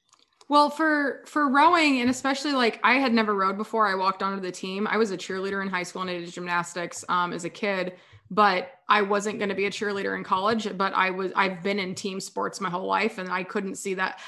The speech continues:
I didn't think it would be safe <laughs> for me to just, like, stop that going to college, um, 'cause then I would have just been, like, a party animal, I'm sure, more than I was.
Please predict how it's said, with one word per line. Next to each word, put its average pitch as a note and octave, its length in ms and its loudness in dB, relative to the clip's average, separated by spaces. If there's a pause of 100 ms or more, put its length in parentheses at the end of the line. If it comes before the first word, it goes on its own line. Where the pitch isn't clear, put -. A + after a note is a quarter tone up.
I A#3+ 60 4
didn't C#4+ 180 6
think A#3+ 220 4
it - 20 6
would G3 120 6
be G3+ 120 -4
safe G3 460 0
<laughs> C#4+ 260 4
for - 160 2
me A3+ 140 8
to A3 80 8
just, A3 180 0
like, F#3+ 200 2
stop - 520 -2
that G#3+ 260 6
going F#3+ 200 0
to G3 80 -4
college, F#3+ 520 0 (360)
um, F#3+ 400 6
'cause G3+ 160 -4
then G3 140 0
I F#3+ 60 0
would F#3 140 -2
have F#3 100 -2
just G3+ 160 -4
been, F3+ 140 -4
like, F3+ 220 -2
a F3 100 0
party F3 380 0
animal, F3 300 -4
I'm F3 120 -4
sure, F3 340 -2
more F3+ 180 -4
than F3 120 -6
I E3+ 60 -4
was. F3 440 -2